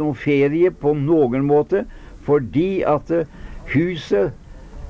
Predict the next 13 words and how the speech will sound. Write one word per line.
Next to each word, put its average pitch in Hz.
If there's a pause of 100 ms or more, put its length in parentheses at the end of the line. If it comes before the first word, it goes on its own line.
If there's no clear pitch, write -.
(260)
alle 160
de 143
oppgaver 135
jeg 147
har 143
hatt 135
her, 131 (120)
og 113
jeg 131
må 139
jo 156
si 151
det 139